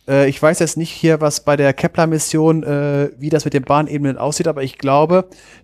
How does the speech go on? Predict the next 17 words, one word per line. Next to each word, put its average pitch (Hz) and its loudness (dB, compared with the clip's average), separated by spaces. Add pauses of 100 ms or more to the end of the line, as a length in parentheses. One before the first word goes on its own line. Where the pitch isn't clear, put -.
die 143 4
meisten, 170 2
äh, 151 -4
ha-, 147 2
äh, 127 -8
Planeten, 151 0
die 151 -4
gefunden 156 -2
wurden, 165 2 (100)
Planeten, 123 0 (460)
äh, 147 4 (180)
nicht 156 -4
irgendwie 139 -2
Monde 139 0
um 139 -4
irgendwas, 160 -2
äh, 151 0